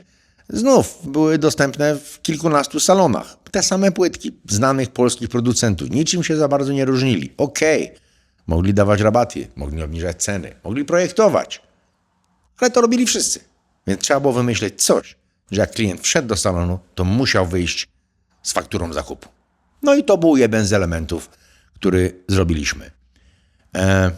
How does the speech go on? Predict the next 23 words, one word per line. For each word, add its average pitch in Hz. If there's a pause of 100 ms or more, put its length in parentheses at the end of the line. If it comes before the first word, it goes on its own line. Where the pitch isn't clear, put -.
(560)
inny 220
przykład, 120 (300)
zupełnie 147
niedawno, 95 (960)
e, 92
z -
kolei 156
z, 135
w, 143
to 156
była, 147
no, 147 (340)
branża 143
inwestycyjna, 131
budowlana, 104 (300)
tak? 110 (200)
Pewna 107
firma, 135
która 113
sprzedawała 113
pewne 117
elektrotechniczne 117
urządzenia, 98